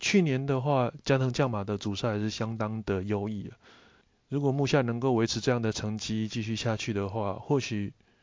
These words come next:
明年木下拓-，呃，应该是说今年或许木下拓哉就会有金手套奖的机会。那一垒的部分，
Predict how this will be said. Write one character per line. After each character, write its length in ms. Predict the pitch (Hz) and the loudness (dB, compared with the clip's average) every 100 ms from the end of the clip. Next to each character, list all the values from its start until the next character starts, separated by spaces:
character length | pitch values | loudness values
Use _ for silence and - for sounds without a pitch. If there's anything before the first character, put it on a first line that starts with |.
| _ _ _ _ _ - | _ _ _ _ _ 0
明 200 | 127 185 | 4 6
年 300 | 139 127 - - | 6 4 -2 -10
木 160 | 139 131 | -4 0
下 180 | 147 117 | 2 2
拓-， 220 | 131 120 - 131 | 2 -2 -4 -4
呃， 160 | 113 | -4
应 120 | 120 | -2
该 120 | 131 127 | 0 0
是 120 | 127 | 2
说 180 | 123 120 | 0 0
今 220 | 151 156 | 2 2
年 180 | 117 110 | 2 2
或 140 | 135 | 0
许 100 | 110 | -2
木 140 | 110 | -4
下 160 | 110 110 | -2 -2
拓 180 | 113 107 | -2 0
哉 160 | 110 | 0
就 220 | 104 117 104 | 0 -2 -2
会 240 | 113 98 | -2 -4
有 320 | 92 104 131 - _ - - - - | -4 -6 -10 -16 _ -20 -20 -20 -8
金 160 | 127 | -4
手 120 | 113 101 | -2 -2
套 140 | 113 | -2
奖 160 | 101 95 | -2 -6
的 100 | 98 | -4
机 220 | - 139 | -2 0
会。 240 | 160 110 - _ _ _ _ _ _ _ - | 0 0 -4 _ _ _ _ _ _ _ -4
那 160 | 127 | 0
一 80 | 139 | 2
垒 240 | 131 110 107 | 4 6 6
的 400 | 113 110 110 104 | 4 6 4 2
部 240 | 135 123 | 2 2
分， 520 | - 127 110 110 113 | 4 4 4 2 -2